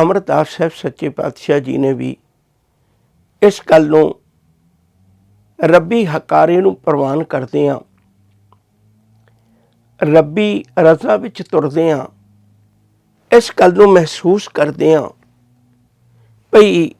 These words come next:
ਜ਼ਿੰਦਗੀ ਦਾ ਆਖਰੀ ਦੌਰ ਹੈ, ਇਸ ਚੋਲੇ ਦਾ ਤਿਆਗ ਕਰਕੇ ਗੁਰੂ ਨਾਨਕ ਜੀ ਵੱਲੋਂ ਦਾਤ ਤੇ ਜੋਤ ਦੇ ਉਸ ਵਿਰਸੇ ਦਾ ਵਾਰਸ ਬਣਾਉਣਾ ਹੈ।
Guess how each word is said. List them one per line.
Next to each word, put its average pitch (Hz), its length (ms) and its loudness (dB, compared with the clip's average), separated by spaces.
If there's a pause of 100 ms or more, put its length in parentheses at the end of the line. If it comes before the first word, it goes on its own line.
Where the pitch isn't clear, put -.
(680)
ਜ਼ਿੰਦਗੀ 185 540 0
ਦਾ 180 260 -2
ਆਖਰੀ 165 460 -6
ਦੌਰ 139 340 -2
ਹੈ, 135 160 -6 (1080)
ਇਸ 190 200 0 (100)
ਚੋਲੇ 175 300 2
ਦਾ 175 180 0
ਤਿਆਗ 156 360 -2
ਕਰਕੇ 147 540 -6 (1700)
ਗੁਰੂ 233 240 4
ਨਾਨਕ 214 400 2
ਜੀ 190 180 -4
ਵੱਲੋਂ 165 480 0
ਦਾਤ 156 380 0
ਤੇ 180 260 0
ਜੋਤ 170 540 -2
ਦੇ 160 320 -2 (640)
ਉਸ 226 240 2
ਵਿਰਸੇ 165 560 0
ਦਾ 170 140 0
ਵਾਰਸ 135 440 -4
ਬਣਾਉਣਾ 98 380 -12
ਹੈ। - 180 -20